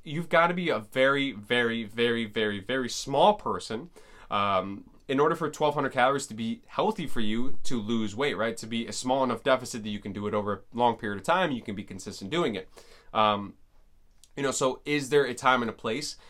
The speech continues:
where you can actually, uh, you know, eat twelve hundred calories in a safe manner and lose weight? Sure, but that population is so small that I don't think that that's something that you should be kind of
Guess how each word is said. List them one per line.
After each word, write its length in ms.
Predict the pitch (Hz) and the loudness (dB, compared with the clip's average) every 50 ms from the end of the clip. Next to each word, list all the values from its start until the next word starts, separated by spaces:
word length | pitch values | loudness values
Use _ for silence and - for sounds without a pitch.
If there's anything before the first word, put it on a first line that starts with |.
| - - - | -20 -20 -6
where 140 | - 113 113 | -2 -2 -2
you 160 | 110 117 117 | 0 -2 -4
can 160 | 110 123 107 | -4 -4 -4
actually, 640 | 85 - 104 110 107 - - 120 113 110 104 101 - - - - - - | -4 -2 -2 -4 -4 -6 -6 -6 -4 -4 -4 -6 -10 -16 -20 -20 -14 -10
uh, 220 | - 98 95 92 - - _ _ - _ _ | -8 -6 -6 -6 -8 -12 _ _ -20 _ _
you 80 | 120 | -2
know, 80 | 113 107 - | -2 -2 -2
eat 180 | 123 123 120 | -2 -6 -2
twelve 160 | - 139 120 107 | -2 -2 0 0
hundred 240 | 127 117 110 107 | 0 -2 -2 -2
calories 480 | - 117 110 110 107 107 107 107 104 - - _ _ _ _ | 0 2 2 2 2 0 -2 -4 -8 -12 -16 _ _ _ _
in 80 | - 120 | -6 -6
a 60 | 117 | -4
safe 340 | - - - 135 123 117 - | -4 -4 -2 -2 -4 -2 -2
manner 300 | 117 113 110 113 113 117 | -2 0 0 2 0 0
and 220 | 113 - 107 104 | -2 -4 -6 -6
lose 220 | 101 104 104 98 104 | -6 -6 -8 -8 -6
weight? 280 | 127 160 175 170 - | -4 -4 -4 -4 -6
Sure, 580 | - - - - - 254 226 147 131 135 147 143 - - - - - | -8 -8 -4 -2 0 0 0 2 0 0 0 -4 -6 -12 -16 -12 -8
but 80 | - | -4
that 180 | - 185 - - | -2 -2 -2 0
population 560 | - 208 220 233 220 190 190 196 185 185 170 | 2 2 2 2 0 -2 -4 -4 -4 -4 -4
is 140 | 127 113 - | -4 -4 -4
so 380 | - - - 196 233 269 311 | -4 -2 0 2 2 2 0
small 760 | 302 294 - - 156 151 160 180 190 147 107 113 135 160 - - - - - - | -2 -6 -8 -8 -6 -2 0 2 2 4 2 2 0 -2 -6 -12 -20 -20 -20 -8
that 140 | - 135 135 | -4 -2 2
I 80 | 143 156 | 2 2
don't 120 | 190 208 202 | 2 2 2
think 140 | 196 190 | 0 0
that 100 | 190 180 | 0 0
that's 180 | 160 160 156 156 | 0 0 0 0
something 240 | - 160 156 156 151 | -2 -4 -4 -2 -4
that 80 | 139 | -4
you 160 | 127 131 135 135 | -4 -4 -4 -6
should 220 | - - 131 127 | -6 -6 -6 -4
be 280 | 117 123 120 117 113 110 | -2 -2 0 -2 -2 -4
kind 260 | - - 131 123 117 | -4 -2 0 0 0
of 80 | 113 | -2